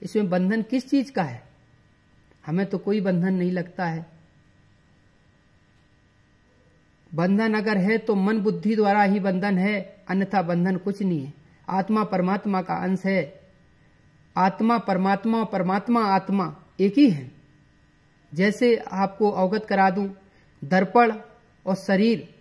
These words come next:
देखने वाला अलग नहीं है। जैसे आपकी परछाई और आपका शरीर अलग नहीं है, इसी प्रकार आत्मा परमात्मा अलग नहीं है।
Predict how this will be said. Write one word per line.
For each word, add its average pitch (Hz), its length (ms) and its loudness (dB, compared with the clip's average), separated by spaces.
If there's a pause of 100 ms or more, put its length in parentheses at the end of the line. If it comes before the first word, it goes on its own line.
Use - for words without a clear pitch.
(140)
देखने 202 420 2
वाला 185 260 4 (320)
अलग 190 240 2
नहीं 180 340 0
है। 120 140 -12 (3500)
जैसे 190 240 0
आपकी 196 320 0
परछाई 190 720 -2 (960)
और 185 220 0
आपका 190 280 0
शरीर 190 380 0
अलग 180 240 0
नहीं 170 340 0
है, 117 100 -10 (280)
इसी 196 200 -2
प्रकार 185 360 -4
आत्मा 170 340 -2
परमात्मा 170 560 -4
अलग 170 320 -4
नहीं 156 340 -4
है। - 80 -14